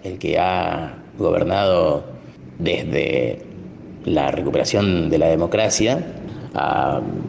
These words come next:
fines de los años ochenta en el pasado siglo veinte hasta la fecha, excepto por el periodo donde gobernó Fernando Lugo, que quebró y hasta trascendió o superó el bipartidismo.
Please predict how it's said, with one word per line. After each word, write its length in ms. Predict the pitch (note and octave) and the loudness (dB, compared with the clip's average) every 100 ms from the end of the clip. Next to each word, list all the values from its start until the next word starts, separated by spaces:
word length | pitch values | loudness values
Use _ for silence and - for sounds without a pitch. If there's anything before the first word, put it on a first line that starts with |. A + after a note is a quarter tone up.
| - - | -6 -8
fines 280 | - G#2+ F#2+ | -2 0 2
de 80 | C#2 | 2
los 120 | B1+ | 2
años 260 | D#2+ F2+ F#2 | 2 2 2
ochenta 520 | F#2 - A#2 F#2+ F2+ | 2 2 4 4 4
en 60 | |
el 120 | D#2+ - | 2 2
pasado 320 | D#2 F2+ F#2 | 2 2 2
siglo 220 | F2+ G2+ | 4 4
veinte 480 | G2+ G#2+ G#2 B2+ - - - - - - - | 4 4 2 2 0 -4 -6 -6 -4 -2 0
hasta 400 | A2 - - D2+ | 0 0 2 2
la 100 | D2 | 2
fecha, 500 | - A#2 - A#2+ - - - | 2 0 2 2 2 -4 0
excepto 800 | A#2 A2 D3 C#3+ - - D3 B2+ | 2 4 2 2 0 4 4 4
por 300 | G2+ G#2+ A#2 A2 - - | 4 4 4 2 -2 -4
el 120 | F2 | -2
periodo 500 | - E2+ F2+ A2 F#2+ | 0 2 4 6 6
donde 180 | E2+ D#2 | 6 4
gobernó 320 | D2+ E2 G2 | 4 4 0
Fernando 560 | - F2+ F2+ F#2 G2 G#2+ | 2 2 4 2 4 6
Lugo, 400 | C#3 A#2+ B2 C#3+ - - - - - - | 6 6 4 0 -8 -14 -16 -16 -16 -2
que 720 | F#2+ G2 G2 F2 E2 D2+ C#2 - - - - - | 0 2 4 4 2 0 -4 -6 -12 -12 -10 -4
quebró 640 | - F2 F#2+ G#2+ A#2 B2 B2 | 0 4 4 6 6 6 6
y 140 | G#2 | 4
hasta 340 | E2 - D2 C#2+ | 2 0 -2 2
trascendió 720 | D#2+ - E2 D#2 D#2+ F#2 G2+ | 0 0 -2 0 2 4 2
o 120 | G#2 | 0
superó 520 | - - D#2 D#2+ A2+ | -2 -2 2 2 4
el 300 | G2+ E2+ D#2+ | 4 2 2
bipartidismo. 1000 | D#2 F2+ D#2+ D#2+ E2 F#2+ F#2 G2+ G#2+ C#3 | 2 2 0 0 2 2 0 0 2 2